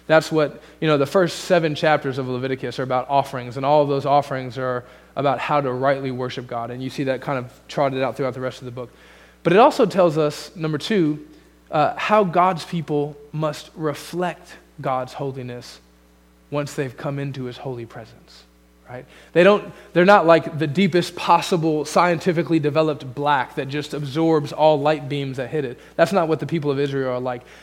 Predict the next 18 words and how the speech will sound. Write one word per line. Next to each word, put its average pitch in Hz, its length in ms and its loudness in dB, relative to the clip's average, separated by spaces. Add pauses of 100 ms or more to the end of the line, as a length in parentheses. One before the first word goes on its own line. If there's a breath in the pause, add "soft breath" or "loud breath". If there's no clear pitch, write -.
They're 190 220 6
supposed 165 420 0
to 160 80 0
reflect 180 880 0
God's 127 340 -4
glory 131 360 -4
to 147 100 -8
the 135 80 -4
nations 135 540 -6
and 135 220 -8
to 135 180 -6
each 123 160 -8
other 127 260 -6
as 127 260 -6
they 131 280 -6 (440 loud breath)
bask 131 560 -2 (560 soft breath)
in 131 140 -8
his 127 420 -8